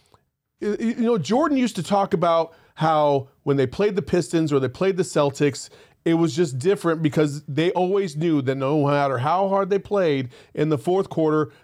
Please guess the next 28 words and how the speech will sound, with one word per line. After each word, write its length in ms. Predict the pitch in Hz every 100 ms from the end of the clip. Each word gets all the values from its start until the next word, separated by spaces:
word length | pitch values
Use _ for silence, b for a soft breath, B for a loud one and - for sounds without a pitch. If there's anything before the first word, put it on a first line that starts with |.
| B
Larry 320 | 131 147 175
Bird 320 | 151 160 160
would 100 | 139
just 180 | 135 135
be 60 | 139
like, 300 | 139 131 127 _ _ _ _
"All 140 | 151 139
right." 220 | 131 131 _ _ _ _ _ _
And 160 | - 135
then 140 | 139
they 140 | 131 131
put 240 | 117 202
him 100 | 196
away, 400 | 196 165 160 156
and 140 | 156 135
that 160 | 139
was 100 | 135
game. 400 | 117 127 113 95 - b b b
And 240 | - 135
Jordan 320 | 123 165 175
started 280 | 156 156 143
to 40 | 135
do 120 | 143
that 220 | 143 147
in, 180 | 143 147 151
in 100 | 135
his 180 | 156
career. 360 | - 143 135 127